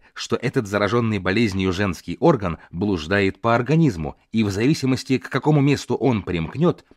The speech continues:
то там и проявляются патологические симптомы. Первое описание такого заболевания встречается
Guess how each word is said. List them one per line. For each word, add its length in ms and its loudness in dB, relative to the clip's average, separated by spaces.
то 140 -6
там 220 2
и 160 -4
проявляются 840 0
патологические 760 -2
симптомы. 560 -4
Первое 360 0
описание 640 -2
такого 360 -2
заболевания 680 -2
встречается 720 -2